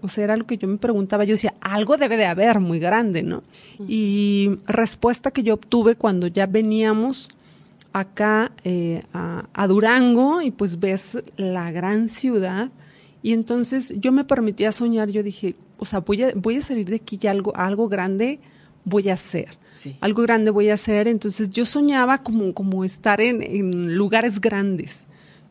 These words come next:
Speaker 1: No en específico algo de decir, "Ay, voy a ser doctora, voy a ser",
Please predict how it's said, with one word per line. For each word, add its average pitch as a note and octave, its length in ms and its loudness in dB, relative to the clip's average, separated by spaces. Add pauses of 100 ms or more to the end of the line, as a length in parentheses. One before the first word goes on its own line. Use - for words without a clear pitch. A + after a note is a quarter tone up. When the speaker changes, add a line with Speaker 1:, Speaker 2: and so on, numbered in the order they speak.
Speaker 1:
No A3+ 280 4
en C4+ 140 6
específico A3+ 1040 -2
algo G3 300 2
de G3 60 0
decir, F3+ 320 -2
"Ay, C4 200 -2
voy A3 160 -2
a C4 60 2
ser B3+ 180 2
doctora, G#3+ 600 -4
voy F#3 180 -2
a G3+ 80 0
ser", G3+ 260 -2